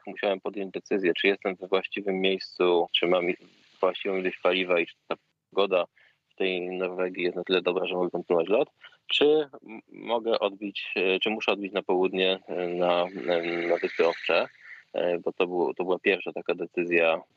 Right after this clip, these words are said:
do podjęcia. W zasadzie na samym początku mógłbym jeszcze zawrócić. Mimo tego silnego wiatru miałbym jeszcze, e, paliwo do tego, żeby wrócić do miejsca startu. Druga decyzja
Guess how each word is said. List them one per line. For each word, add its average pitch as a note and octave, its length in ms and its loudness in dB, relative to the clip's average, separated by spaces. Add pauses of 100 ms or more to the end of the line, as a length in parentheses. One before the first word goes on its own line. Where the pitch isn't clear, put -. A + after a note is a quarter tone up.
(120)
do F2 180 -4
podjęcia. F2 600 2 (720)
W G2 60 -8
zasadzie C#3 340 0
na A#2+ 80 0
samym C3 240 -4
początku B2 380 -4
mógłbym A2 380 0
jeszcze G#2 200 2
zawrócić. F#2 540 -2
Mimo F#2+ 200 0
tego F2+ 200 0
silnego F#2+ 380 0
wiatru F#2 440 -2
miałbym F2+ 400 -4
jeszcze, E2+ 420 0 (200)
e, E2+ 100 -10
paliwo E2+ 300 -2
do D#2+ 80 -2
tego, F2+ 240 -2
żeby E2+ 220 -4
wrócić - 320 -4
do E2 80 2
miejsca E2+ 260 -2
startu. F2+ 400 0 (500)
Druga G#2 200 -2
decyzja F#2+ 420 -6